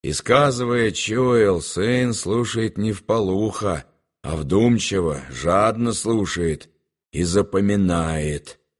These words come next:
Оттого и сказывалось складно, может, даже и лишку где добавлялось само собою, для ради яркости былого давнего, о котором и сам-то позабывал порой.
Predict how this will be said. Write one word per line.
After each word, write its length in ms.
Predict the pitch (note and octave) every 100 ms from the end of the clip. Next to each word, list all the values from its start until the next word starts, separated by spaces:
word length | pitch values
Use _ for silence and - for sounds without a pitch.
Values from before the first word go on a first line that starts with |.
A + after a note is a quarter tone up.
| _ _
Оттого 680 | E2 G2 - G#2 A2 D#3
и 160 | D#3 D3
сказывалось 840 | G2+ - A2+ B2+ G#2+ A2 A2 G2
складно, 760 | - F#2 G#2 G#2+ G2+ F2+ F#2 E2+
может, 380 | E2 A#2 G#2+ F2
даже 420 | G2 A2+ G2 G2+
и 60 | F2+
лишку 500 | G2 C#3+ C3 - G2
где 380 | D#2 F#2+ F#2
добавлялось 720 | D2+ F2 F#2 F#2 G2 F#2 F2
само 300 | - F2+ F#2
собою, 680 | E2 F#2+ G2 F2+ E2 D2+ C2 _ _ _ _ _ _
для 240 | E2+ C#3
ради 300 | C#3 C#3 A2+
яркости 880 | B2+ A#2+ C#3+ F#2+ - C#2+ - D2+ D2+
былого 480 | D2 G2 A2 F#2 E2+
давнего, 680 | E2+ A2 D#2 C#2+ C#2 C2+ - _ _ _ _
о 120 | D#2
котором 500 | F#2+ F#2 G2+ G2+ F#2+
и 60 |
сам-то 600 | F2 - A#2+ A2 E2 D#2+ D#2
позабывал 800 | F2+ F2 F2+ F#2+ G2 C#3+ - F2+
порой. 720 | D#2+ D2+ D#2 D2+ D2 C2+ B1